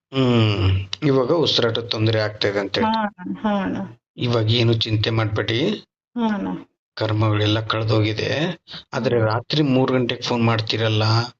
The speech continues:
Speaker 2: ಅಣ್ಣ, ನಾ ಭಾಳ ತ್ರಾಸ ಅದ. ಈಗ ಹಾಸ್ಪಿಟಲ್ಗೆ ಹೋಗ್ ಬಂದೆ, ನನ್ನ ಬಿ ಪಿ ಎಲ್ಲ ಚೆಕ್ ಮಾಡಿದ್ರೆ ಏನಿಲ್ಲ, ನಾರ್ಮಲ್ ಅಂತ ಹೇಳಿದ್ರಣ್ಣ.
Speaker 1: ಹ್ಮ್.
Speaker 2: ನಿದ್ದೆನೇ ಬರ್ತಾ ಇಲ್ಲ ಅಣ್ಣ, ಉಸಿರಾಟ ತೊಂದ್ರೆ ಆಗ್ತಾ ಇತ್ತು, ಅದಕ್ಕೆ ಫೋನ್ ಮಾಡ್ದೆ. ಇವತ್ತು ಪೂರ್ತಿ ಎಲ್ಲ ಫೋನ್ ಮಾಡಿದೆ ನನ್ನ,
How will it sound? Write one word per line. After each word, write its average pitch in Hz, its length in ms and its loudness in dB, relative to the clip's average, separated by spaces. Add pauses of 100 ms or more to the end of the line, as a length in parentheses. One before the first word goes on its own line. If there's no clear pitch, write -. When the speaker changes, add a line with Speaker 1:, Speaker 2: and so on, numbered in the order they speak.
(680)
Speaker 2:
ಅಣ್ಣ, 202 240 -2
ನಾ 202 260 0
ಭಾಳ 190 400 0
ತ್ರಾಸ 214 400 -2
ಅದ. 202 80 0
ಈಗ 196 300 4
ಹಾಸ್ಪಿಟಲ್ಗೆ 202 600 0
ಹೋಗ್ 196 260 2
ಬಂದೆ, 196 180 2
ನನ್ನ 202 200 0
ಬಿ 190 180 0
ಪಿ 202 200 -8
ಎಲ್ಲ 196 280 0
ಚೆಕ್ 202 360 -2
ಮಾಡಿದ್ರೆ 190 340 0
ಏನಿಲ್ಲ, 185 380 2
ನಾರ್ಮಲ್ 185 460 0
ಅಂತ 190 300 -2
ಹೇಳಿದ್ರಣ್ಣ. 190 400 -2
Speaker 1:
ಹ್ಮ್. - 720 -4
Speaker 2:
ನಿದ್ದೆನೇ 202 540 0
ಬರ್ತಾ 202 300 2
ಇಲ್ಲ 196 220 0
ಅಣ್ಣ, 190 240 -2
ಉಸಿರಾಟ 202 420 -4
ತೊಂದ್ರೆ 196 360 -2
ಆಗ್ತಾ 190 340 -6
ಇತ್ತು, 202 220 -8
ಅದಕ್ಕೆ 202 300 -6
ಫೋನ್ 208 360 0
ಮಾಡ್ದೆ. 202 240 0
ಇವತ್ತು 202 280 2
ಪೂರ್ತಿ 220 540 -2
ಎಲ್ಲ 220 200 2
ಫೋನ್ 214 320 0
ಮಾಡಿದೆ 214 200 2
ನನ್ನ, 214 240 0